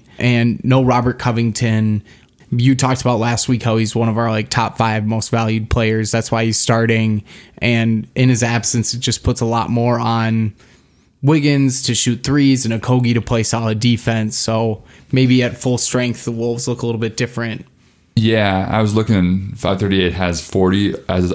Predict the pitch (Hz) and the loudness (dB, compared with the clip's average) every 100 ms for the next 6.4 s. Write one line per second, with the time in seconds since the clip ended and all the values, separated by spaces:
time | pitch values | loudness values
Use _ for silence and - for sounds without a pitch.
0 | - 101 101 98 85 98 95 92 90 90 | -2 -2 -2 -2 -2 2 2 2 0 0
1 | 98 92 87 85 87 - 95 87 85 90 | 2 2 0 -2 -4 -2 0 0 0 -2
2 | 80 - 85 92 92 87 104 113 - 92 | -4 -4 -4 -2 -2 0 -2 -2 -2 0
3 | 92 98 101 117 110 113 - - - - | 0 -2 -2 0 0 -2 -8 -20 -20 -6
4 | 92 90 85 - 92 90 - 82 82 85 | -2 0 0 0 2 2 0 -2 0 -2
5 | 82 90 82 - 85 82 87 87 90 - | 0 -2 -2 -4 -2 -2 -2 -2 -2 -4
6 | 92 - - | -6 -6 -8